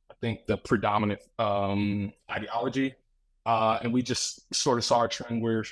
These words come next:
really great operators are scaling really quickly, and then, um, the businesses and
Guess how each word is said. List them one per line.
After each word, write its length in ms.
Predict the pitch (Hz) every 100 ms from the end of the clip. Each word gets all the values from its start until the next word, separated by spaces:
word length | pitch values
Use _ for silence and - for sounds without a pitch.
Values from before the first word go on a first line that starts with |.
| - -
really 300 | 107 120 117
great 200 | 113 113
operators 460 | 110 117 113 110
are 60 | 101
scaling 400 | - 113 113 113
really 180 | 110 110
quickly, 460 | - 123 139 135
and 100 | 113
then, 480 | 107 107 107 104 101 - _ _ _
um, 240 | - - - _ _ _ - -
the 80 | 127
businesses 500 | 127 117 107 120 107
and 360 | 107 104 101